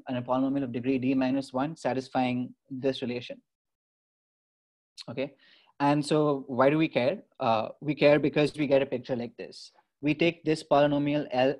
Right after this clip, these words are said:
L of X, and to that, and using this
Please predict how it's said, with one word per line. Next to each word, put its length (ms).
L 140
of 120
X, 480
and 160
to 80
that, 320
and 220
using 460
this 420